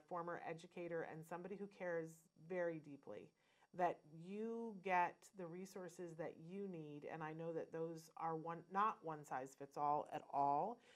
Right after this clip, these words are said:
that what my family needed and what my son needed is not necessarily what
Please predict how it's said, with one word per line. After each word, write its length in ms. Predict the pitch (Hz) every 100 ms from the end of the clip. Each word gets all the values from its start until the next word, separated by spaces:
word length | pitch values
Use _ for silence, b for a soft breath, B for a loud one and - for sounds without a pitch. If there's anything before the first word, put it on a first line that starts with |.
| B
that 160 | 175 170
what 320 | 185 196 185 - 175
my 260 | 180 190 208
family 360 | 214 208 202 196
needed 560 | 190 185 190 185 175 -
and 140 | 156
what 220 | 156 -
my 200 | 165 170
son 340 | 180 180 180 175
needed 340 | 175 165 160
is 160 | 160 156
not 240 | 175 180
necessarily 560 | 185 185 180 175 165 160
what 180 | 151